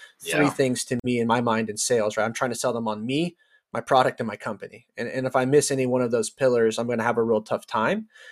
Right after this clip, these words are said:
Speaker 1: And, uh, the prior company, I already, the product and the company already had sold itself, right? It was just really getting them to trust and like me.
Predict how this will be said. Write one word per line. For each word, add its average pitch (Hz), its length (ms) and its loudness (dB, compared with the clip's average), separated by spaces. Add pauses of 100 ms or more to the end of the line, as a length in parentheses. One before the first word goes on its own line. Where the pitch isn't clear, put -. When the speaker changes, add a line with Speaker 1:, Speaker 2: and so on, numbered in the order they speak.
(560)
Speaker 1:
And, 127 280 2
uh, 117 300 0 (480)
the 139 100 2
prior 202 320 6
company, 127 580 0
I 131 120 4
already, 143 160 6
the 123 100 -2
product 175 380 6
and 135 80 0
the 127 60 -2
company 131 340 -2
already 113 140 2
had 110 100 -4
sold 113 180 -2
itself, - 460 -6
right? 107 140 -2
It 110 60 0
was 117 100 -4
just 127 180 -4
really 123 180 0
getting 113 260 0
them 110 220 -4
to - 80 -12
trust - 340 -4
and 110 100 -6
like 107 240 -12
me. 107 260 -12